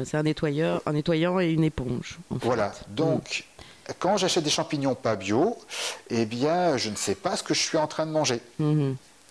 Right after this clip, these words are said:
Speaker 2: Euh, donc voilà, c'est pour ça, de toute façon, j'insiste vraiment sur le bio.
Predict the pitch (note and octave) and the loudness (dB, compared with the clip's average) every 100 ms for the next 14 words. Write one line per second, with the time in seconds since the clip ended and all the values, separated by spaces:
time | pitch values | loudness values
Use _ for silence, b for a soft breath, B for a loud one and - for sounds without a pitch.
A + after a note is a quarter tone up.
0 | - B B B B B B B - A#2 | -16 B B B B B B B -2 0
1 | A#2 G#2+ E3+ F3 C3 - - A2 D#3+ D3+ | 0 0 -2 0 -2 -2 -2 0 2 2
2 | A2 - G2+ D#3+ C3 A2 - A2 B2+ C#3+ | 0 -2 -2 0 2 0 0 -2 -2 0
3 | F3+ D#3+ B2 G#2 A2 E3+ G3 E3+ | 0 0 -2 -2 2 6 6 4